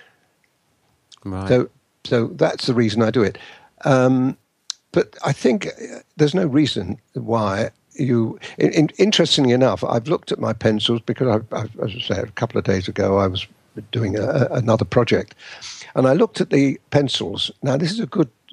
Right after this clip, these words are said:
Speaker 2: um, way of doing it, because this was a new box I had, and I found the one that went down the most, um,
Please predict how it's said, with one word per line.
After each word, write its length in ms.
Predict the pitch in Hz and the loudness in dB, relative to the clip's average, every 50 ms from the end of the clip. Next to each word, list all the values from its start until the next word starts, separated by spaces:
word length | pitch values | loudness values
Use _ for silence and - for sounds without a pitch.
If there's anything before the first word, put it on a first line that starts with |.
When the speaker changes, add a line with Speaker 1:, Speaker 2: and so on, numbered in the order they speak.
| 226 - - | -20 -10 -6
Speaker 2:
um, 380 | 131 131 123 110 107 101 - - - | -4 -2 -2 0 -2 -2 -4 -8 -12
way 280 | - 131 113 123 107 104 | -8 0 0 2 2 2
of 120 | 104 107 | -2 0
doing 300 | - 147 123 101 90 85 | 2 2 2 2 0 -2
it, 200 | 85 - - - - _ _ _ _ | -6 -8 -8 -12 -20 _ _ _ _
because 220 | - - 135 - | 0 0 0 2
this 180 | - 202 - - | 2 0 0 0
was 140 | 156 120 120 | 0 0 2
a 60 | 120 | 2
new 180 | 107 123 135 | 4 4 2
box 360 | 120 - 139 151 - - - - | 2 2 0 -2 -2 -4 -4 -4
I 120 | 87 85 | -4 -4
had, 380 | 90 - 98 92 - - - - _ _ - - - - - - | -6 -8 -8 -8 -8 -10 -10 -12 _ _ -20 -20 -20 -20 -14 -6
and 140 | - 120 123 | 0 2 2
I 60 | 120 113 | 2 2
found 460 | - - 160 139 131 127 123 123 - | 2 2 2 4 4 4 2 0 -2
the 80 | - 117 | -4 -4
one 220 | 123 160 185 196 | -2 -2 0 0
that 120 | 180 - - | -2 -2 -2
went 260 | - 135 - 165 - | -2 -2 -2 -4 -2
down 400 | - 139 123 117 113 110 110 117 - _ _ _ _ _ _ _ _ | 0 0 2 2 0 0 -2 -4 -6 _ _ _ _ _ _ _ _
the 60 | - | -8
most, 640 | 117 107 107 117 139 127 - - - - - - - - _ _ _ - - - - _ _ _ - - | -6 -4 0 0 0 0 2 2 0 0 0 -2 -8 -14 _ _ _ -20 -20 -20 -20 _ _ _ -12 -4
um, 520 | 101 104 107 104 107 113 120 120 123 117 | -2 0 2 2 2 0 -2 -4 -6 -6